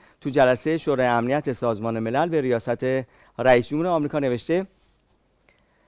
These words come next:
در واقع این پاسخگویی در زیر یک سقف خود یک بستر نرمی فراهم می‌کند که هم مذاکرهٔ مستقیم و پشت یک میز انجام نشود و هم مذاکره‌ای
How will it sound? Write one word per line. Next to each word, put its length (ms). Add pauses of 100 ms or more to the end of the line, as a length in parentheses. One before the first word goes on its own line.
(500)
در 180
واقع 180
این 180
پاسخگویی 680
در 180
زیر 200
یک 300
سقف 420
خود 260
یک 200
بستر 460
نرمی 580
فراهم 440
می‌کند 480
که 420 (200)
هم 300
مذاکرهٔ 600
مستقیم 600
و 100
پشت 320
یک 300
میز 300 (160)
انجام 680
نشود 480 (260)
و 120
هم 300 (300)
مذاکره‌ای 880